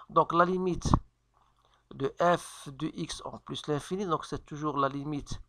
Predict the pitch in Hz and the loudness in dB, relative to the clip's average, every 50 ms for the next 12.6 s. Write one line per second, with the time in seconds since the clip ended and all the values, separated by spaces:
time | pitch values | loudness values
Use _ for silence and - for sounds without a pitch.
0 | _ _ _ - - - - _ _ _ _ _ _ _ - 285 135 127 - - | _ _ _ -20 -20 -20 -20 _ _ _ _ _ _ _ -4 -2 -2 -2 -2 -4
1 | - 160 160 - - 151 151 139 123 - - 151 147 147 135 135 123 135 131 - | -4 -4 -4 -4 -2 -2 -2 -2 -2 -4 -6 -6 -4 -4 -4 -6 -6 -6 -8 -8
2 | - 165 147 - - - - - - - _ _ _ _ _ _ _ _ _ - | -6 -8 -10 -8 -10 -8 -6 -6 -6 -6 _ _ _ _ _ _ _ _ _ 2
3 | 147 147 139 123 107 - _ - - - _ - 147 135 139 143 147 135 123 - | 4 6 6 6 4 0 _ -20 -20 -20 _ -10 -6 -2 2 4 4 4 2 0
4 | - - 139 139 139 139 127 120 117 123 131 127 - - - - - - 127 117 | -4 -4 -2 0 0 -2 -2 -2 -6 -8 -10 -10 -10 -12 -14 -12 -6 -2 2 2
5 | 131 165 196 202 - _ _ - _ _ _ - - - 190 190 196 196 - - | 2 2 0 -4 -8 _ _ -20 _ _ _ -14 -6 4 10 12 12 12 10 6
6 | - 143 139 151 156 147 147 139 - - - - 139 120 - - 151 156 190 214 | -8 -6 -4 -2 0 0 0 -2 -2 -6 -4 -4 -4 -4 -4 -4 -2 0 0 0
7 | 220 - _ - - 123 110 - - 165 196 202 - _ _ - - _ - - | 0 -4 _ -12 -10 -10 -6 0 0 0 0 0 -4 _ _ -20 -20 _ -20 -20
8 | _ - 156 151 180 170 175 - - 135 135 165 156 - - - 165 156 - - | _ -8 4 6 6 6 6 2 -6 -4 -2 -2 -2 -2 -4 -4 -4 -4 -4 -2
9 | 160 151 143 143 - - 151 143 143 135 - _ - - _ _ _ _ - - | -4 -4 -4 -4 -8 -8 -6 -6 -6 -8 -8 _ -20 -20 _ _ _ _ -6 -2
10 | 143 139 - - 143 139 - - 143 127 123 131 123 127 131 131 135 135 135 135 | -2 -2 -2 -4 -10 -10 -4 -4 -4 -4 -4 -6 -4 -4 -4 -2 -2 -2 -2 -2
11 | 135 123 127 127 120 120 113 - - - 151 135 127 - - _ - 117 104 101 | -2 -6 -6 -6 -4 -4 -6 -6 -2 0 0 0 0 -4 -14 _ -12 -10 -8 -6
12 | 110 117 120 127 135 135 - - 175 190 226 240 | -4 -4 -4 -4 -4 -6 -6 -4 -4 -4 -4 -4